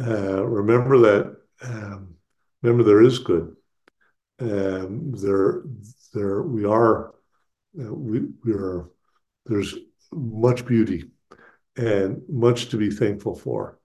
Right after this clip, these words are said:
and, um, and we humans have solved and advanced many, many things. You know, there's, there's often a,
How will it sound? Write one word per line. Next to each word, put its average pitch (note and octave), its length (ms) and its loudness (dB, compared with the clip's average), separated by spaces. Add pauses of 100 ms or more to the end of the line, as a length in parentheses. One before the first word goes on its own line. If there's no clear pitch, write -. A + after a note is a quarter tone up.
(560)
and, F#2+ 800 -2 (160)
um, F#2 600 -10 (800)
and G#2 520 -6 (880)
we C#3 520 0 (160)
humans B2 520 -2
have G#2+ 240 -4
solved A2+ 640 0 (580)
and A2+ 180 2
advanced A2+ 580 0
many, A#2+ 300 -2
many A2+ 260 0
things. - 760 -10 (600)
You - 100 -6
know, G2+ 180 0
there's, F#2+ 440 0 (1300)
there's C3 280 2
often D#3+ 420 0
a, G2 320 0